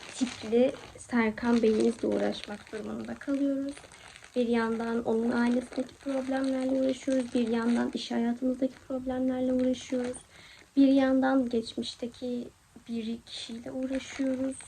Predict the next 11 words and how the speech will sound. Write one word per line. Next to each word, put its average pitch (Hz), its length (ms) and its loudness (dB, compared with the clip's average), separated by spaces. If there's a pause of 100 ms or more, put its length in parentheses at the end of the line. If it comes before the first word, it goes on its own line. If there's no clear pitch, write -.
(640)
Bir 277 140 8
yandan 254 760 4 (3000)
açabilirsem 226 640 -2 (200)
anlatacağım 214 500 -10
devamını. 214 580 -16 (160)
Çok - 220 -18
ses 226 220 -18 (180)
oluyorsa 220 540 -14
beni 220 100 -8
duyuyor 214 480 -8
olabilirsiniz. 214 560 -12